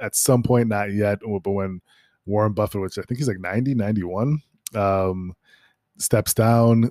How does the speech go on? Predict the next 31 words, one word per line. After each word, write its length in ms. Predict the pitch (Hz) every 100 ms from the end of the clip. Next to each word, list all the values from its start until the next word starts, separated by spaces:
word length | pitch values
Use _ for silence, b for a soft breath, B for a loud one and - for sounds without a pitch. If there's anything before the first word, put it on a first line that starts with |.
| 120
Greg 320 | 107 101 98
will 100 | 95
step 300 | - 98 92
up 320 | 104 107 - -
and 480 | - 98 95 92 95
take 200 | - 98 -
over 220 | 101 95
the 120 | 90 90
reins 460 | 95 95 95 92 -
of 220 | 98 90
the 80 | -
company. 640 | - 131 117 123 120 120 113 B B B B
There 80 | -
was 80 | 117
a 40 |
few 160 | 127 165
more 140 | 175
hot 240 | 156 160 175
takes, 400 | - 95 - -
you 80 | 104
know, 320 | 101 101 95 _ -
Charlie 280 | - 117 117
Munger, 360 | 117 113 104
Warren 260 | 98 104 104
Buffett's 340 | 101 98 -
right-hand 800 | 98 98 101 - - 101 98 92
man 460 | 95 98 95 95 92
and 160 | 90 92
longtime 520 | 98 98 - 98 92
business 320 | 98 90 95
partner. 520 | - 101 95 95 95